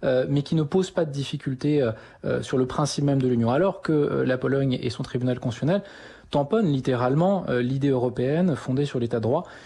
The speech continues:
Et donc à cet égard, euh, on est vraiment sur un autre niveau, une autre échelle et une autre ambition de remise en cause du droit de l'Union.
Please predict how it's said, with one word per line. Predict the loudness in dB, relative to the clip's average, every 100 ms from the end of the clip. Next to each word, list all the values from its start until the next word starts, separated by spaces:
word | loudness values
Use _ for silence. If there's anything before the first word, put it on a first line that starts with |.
| -20 -10 -4
Et |
donc | 0
à | 0
cet | 0 0
égard, | 2 2 0 -2
euh, | 0 0 0 0
on | 0
est | 0
vraiment | 2 2
sur | 0 0
un | 0 2
autre | 2 2 0
niveau, | 0 2 2
une | 2
autre | 0 -2
échelle | -2 0 2
et |
une | 2 0
autre | 0
ambition | -2 0 -2 -2
de | 0
remise | 2 2 0
en |
cause | 0 -2
du | 0
droit | 0 2
de |
l'Union. | 0 -2